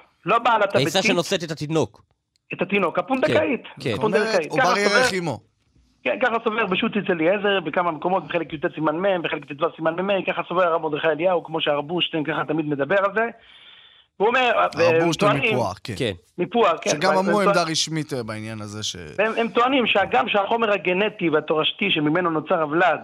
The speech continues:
Speaker 1: זה בעצם מהביצית, וזה לא של האמא, נושאת הביצית, אבל הרי מי הפך את הביצית הזעירה הזאת,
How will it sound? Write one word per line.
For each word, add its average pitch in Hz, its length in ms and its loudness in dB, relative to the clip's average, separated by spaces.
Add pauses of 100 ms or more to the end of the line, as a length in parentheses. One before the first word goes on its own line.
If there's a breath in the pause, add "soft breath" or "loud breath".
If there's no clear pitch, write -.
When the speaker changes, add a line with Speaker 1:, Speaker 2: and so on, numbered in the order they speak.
(520 soft breath)
Speaker 1:
זה 160 80 2
בעצם 165 360 0
מהביצית, 156 600 -2 (580 soft breath)
וזה 139 180 -2
לא 202 100 2
של 214 160 2
האמא, 156 300 2
נושאת 135 480 -2
הביצית, 127 520 -6 (560 loud breath)
אבל 165 140 0
הרי 180 140 2
מי 247 260 2
הפך - 340 0
את 202 120 -8
הביצית 170 480 -2
הזעירה 160 540 2
הזאת, 160 340 -2